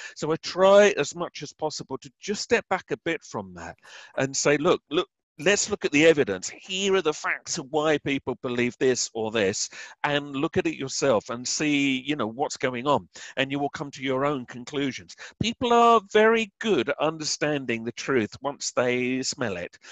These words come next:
Uh, and I think, you know, it's, it's all too easy to assume that people actually haven't got any faculties.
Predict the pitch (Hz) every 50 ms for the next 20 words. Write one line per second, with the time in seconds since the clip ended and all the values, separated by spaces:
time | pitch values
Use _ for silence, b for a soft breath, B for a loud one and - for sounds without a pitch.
0 | B B B B B - 147 143 147 147 - - 139 143 143 147 - - 156 151
1 | 147 143 156 160 147 127 123 123 139 131 - - - 139 147 143 - 165 156 170
2 | - - - 147 139 147 151 147 143 139 - - 127 - - 127 131 120 - -
3 | - 139 135 131 120 117 120 120 _ - 139 123 120 - 131 120 123 131 - -
4 | - - 117 113 113 104 B B B B B - 156 143 135 123 117 - 139 123
5 | - - 120 113 110 107 - - 117 117 _ - 107 - - 107 104